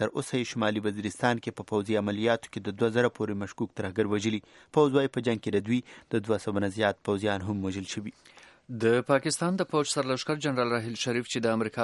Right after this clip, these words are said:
Speaker 2: او بریتانیا وروسته اوس د چین په سفر دی، نن د یکشنبې پر ورځ د چین د پوځي شورا له مرستیال مشر جنرال فانګ چانګ لانګ سره ملاقات کړی او د امنیت او د دفاع په چارو کې یې د همکارۍ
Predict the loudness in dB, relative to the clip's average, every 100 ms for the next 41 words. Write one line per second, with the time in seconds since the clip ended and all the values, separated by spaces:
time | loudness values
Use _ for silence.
0 | 2 0 -4 -2 0 0 0 -4 -2 -2
1 | -2 -2 -4 -2 -4 0 2 2 2 0
2 | 0 -2 -2 0 0 0 -2 -4 -2 -2
3 | -2 -2 0 0 0 -2 -2 -2 -4 -4
4 | -4 -4 -4 -6 -4 -6 -4 0 0 0
5 | -4 -8 -6 -4 -2 -4 -2 -6 -2 0
6 | 0 0 -4 0 0 0 -4 -2 -2 -2
7 | 0 0 2 0 0 -2 -18 -18 -6 0
8 | 2 2 0 -2 -2 -2 0 -2 0 0
9 | 0 -2 -2 -2 -2 -4 -4 -4 -4 -4
10 | -4 -4 -4 -4 -4 -6 -8 -6 -6